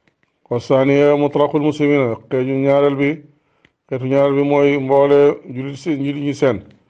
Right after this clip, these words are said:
Wa saalisatu min, min, min man adaahum. Ñetteel nag moom ñu dul ñooñu. Mimman bu'isa ilayhim wa yumkinu al-jamu. Ñi nga xam ne nii yónni nañ jëm ci ñoom. Wa yumkinu al-jamu bi anna al-qadara, qadara az-zaa'ir ala alladi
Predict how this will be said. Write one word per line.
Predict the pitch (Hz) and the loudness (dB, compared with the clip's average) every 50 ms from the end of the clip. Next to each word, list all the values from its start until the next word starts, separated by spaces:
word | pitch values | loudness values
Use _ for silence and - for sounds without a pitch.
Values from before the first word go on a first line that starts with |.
| _ _ _ _ _ _ - | _ _ _ _ _ _ -10
Wa | 135 120 | -10 -6
saalisatu | - 143 139 139 143 131 143 139 139 147 147 147 | 0 2 2 2 4 2 2 0 0 -2 -2 -2
min, | 143 139 139 139 143 120 147 | -2 -4 -4 -4 -4 -6 -6
min, | 139 139 135 - - | -6 -6 -6 -6 -8
min | - 135 131 135 139 - - - | -8 -6 -4 -4 -4 -6 -4 -4
man | 135 131 131 | -2 0 0
adaahum. | 127 127 120 131 131 131 127 120 110 104 101 104 120 | 0 0 2 2 2 2 2 2 0 -4 -6 -6 -6
Ñetteel | 127 123 151 143 139 139 | -6 -2 -2 0 0 0
nag | 135 135 | 0 0
moom | 139 139 135 131 | 0 0 0 -2
ñu | 139 135 | -2 -4
dul | 135 127 | -4 -4
ñooñu. | 127 123 127 123 117 107 90 - - - _ _ _ _ _ _ _ _ _ - | -4 -2 -2 -2 -2 -4 -6 -10 -14 -20 _ _ _ _ _ _ _ _ _ -6
Mimman | 123 131 139 139 139 | -2 0 0 0 2
bu'isa | 135 139 143 147 127 143 139 | 2 2 2 2 2 2 2
ilayhim | 139 143 147 147 139 143 147 151 151 143 | 2 4 2 2 2 2 0 0 -2 -2
wa | 135 131 | -2 -2
yumkinu | 139 143 139 - 143 139 143 143 139 135 123 - - _ _ _ _ _ _ _ _ _ - | -2 -2 -2 -4 -2 -2 -2 -2 -2 -2 -4 -6 -10 _ _ _ _ _ _ _ _ _ -8
al-jamu. | 123 120 120 135 143 143 139 123 107 | -6 -6 -2 -2 0 2 2 0 0
Ñi | 110 120 131 | -2 -4 -4
nga | 123 | -2
xam | 127 131 139 | -2 -2 0
ne | 139 | 0
nii | 139 139 139 143 147 147 151 147 _ _ _ _ _ _ _ _ _ _ _ - | 0 0 0 0 0 -2 -4 -10 _ _ _ _ _ _ _ _ _ _ _ -10
yónni | 101 113 135 143 147 143 | -4 0 2 2 2 2
nañ | 143 143 139 139 131 | 2 2 0 0 0
jëm | 139 139 127 | 0 -2 -2
ci | 117 127 | -2 -2
ñoom. | 135 139 131 107 92 92 | 0 0 0 -2 -4 -6
Wa | 101 - 101 107 127 | -6 -6 -4 -4 -4
yumkinu | 135 123 143 139 143 | -4 -4 -2 -2 -2
al-jamu | 135 135 147 143 147 147 143 | 0 0 0 2 2 0 0
bi | 135 143 | 0 0
anna | 139 135 135 131 | 0 0 0 0
al-qadara, | 139 135 135 - 135 135 147 131 120 95 87 - - _ _ _ _ _ _ _ _ _ _ _ - | -2 -2 -2 -4 0 0 2 0 0 -2 -2 -8 -20 _ _ _ _ _ _ _ _ _ _ _ -8
qadara | - 131 135 147 147 | -4 -2 0 0 0
az-zaa'ir | 139 120 127 143 147 147 147 143 | 0 0 2 2 2 2 2 2
ala | 139 131 139 143 | 2 2 2 2
alladi | 139 143 143 143 147 147 139 131 117 101 | 2 0 0 0 0 -2 -2 -2 -6 -8